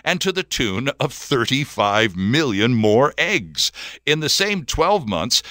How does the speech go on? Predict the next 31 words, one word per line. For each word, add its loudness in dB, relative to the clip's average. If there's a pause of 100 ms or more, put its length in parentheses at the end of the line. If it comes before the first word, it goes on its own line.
(160)
egg 2
sales 2
across 2
the -4
board 4
are 2
up 4
close 2
to -4
seven 2
percent 0
in -4
Canada. -2 (300)
This 2
all 4
comes -2
with -2
new 2
health 2
information 0
about 2
eggs, -2 (240)
which 2
have 2
had 4
a 2
bumpy 2
ride 4
over 0
the 0
years, 2